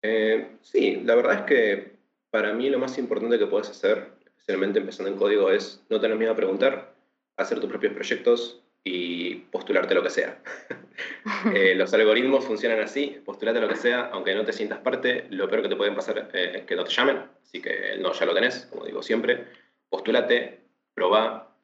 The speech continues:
trabajá, eh, experimentá y encontrale la, la gratificación, la, la magia, las cosas que te gustan hacer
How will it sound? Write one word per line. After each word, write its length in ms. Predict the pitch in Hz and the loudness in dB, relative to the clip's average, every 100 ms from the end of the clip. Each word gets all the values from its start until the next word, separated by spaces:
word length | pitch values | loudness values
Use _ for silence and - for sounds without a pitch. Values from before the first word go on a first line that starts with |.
| _ _ | _ _
trabajá, 680 | - 82 - 101 101 - - | -2 -2 0 0 0 -4 -10
eh, 160 | - - | -14 -14
experimentá 880 | - - 85 87 90 107 107 - - _ _ | -10 -6 -4 -4 0 2 2 -6 -18 _ _
y 260 | 95 95 | -8 -4
encontrale 680 | 98 98 95 98 110 113 113 | -4 -4 -4 0 2 4 4
la, 440 | 98 92 - - - _ _ _ _ _ _ _ _ _ | 0 -4 -10 -16 -18 _ _ _ _ _ _ _ _ _
la 160 | 95 98 | -2 2
gratificación, 800 | 104 98 101 107 117 98 - - - | 0 -2 -4 0 0 0 -4 -14 -20
la, 140 | 85 85 - _ _ _ | -20 -20 -20 _ _ _
la 160 | 90 95 | -4 0
magia, 420 | 104 - 90 82 | 0 0 -4 -4
las 220 | - - | -8 -6
cosas 360 | 107 - 113 - | -4 -4 -8 -8
que 120 | 104 | -8
te 140 | - | -4
gustan 420 | 101 104 - 95 | -4 -4 -4 -4
hacer 480 | 90 - 95 - - | -4 0 0 0 -10